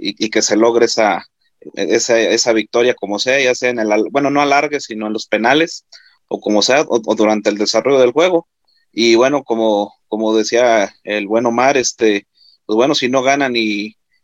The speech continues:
ni Pumas ni Mazatlán y llega a pasar San Luis, pues el rival sería Pachuca, ¿verdad? Entonces, este, pues bueno, este, esperemos que, que se llegue a dar ese duelo en, en cuartos de final, ¿verdad? Entonces, este, pues vamos a,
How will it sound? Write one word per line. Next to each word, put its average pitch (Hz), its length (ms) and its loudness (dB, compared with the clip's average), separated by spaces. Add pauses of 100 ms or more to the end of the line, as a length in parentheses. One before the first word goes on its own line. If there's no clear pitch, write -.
ni 120 160 -2
Pumas 143 400 0
ni 127 100 -4
Mazatlán 120 540 -2
y 127 80 -2
llega 135 300 0
a - 40 -2
pasar 131 300 -2
San 120 160 -6
Luis, 135 140 -2
pues - 160 -4
el 110 100 -2
rival 113 240 0
sería 113 240 0
Pachuca, 101 400 -4 (600)
¿verdad? 104 260 0
Entonces, 110 480 -2
este, 92 560 0 (480)
pues 107 120 2
bueno, 113 200 2
este, 104 140 -2
esperemos 110 460 0
que, 98 200 -2 (320)
que 120 140 -2
se 113 180 0
llegue 131 240 0
a 120 60 2
dar 127 180 2
ese 120 180 -2
duelo 117 340 2
en, 104 200 -8
en 113 100 -12
cuartos 117 420 0
de 101 120 -4
final, 101 400 -4
¿verdad? 95 340 -2
Entonces, 104 480 -4
este, - 540 -2 (380)
pues 104 120 2
vamos 110 260 2
a, 101 200 0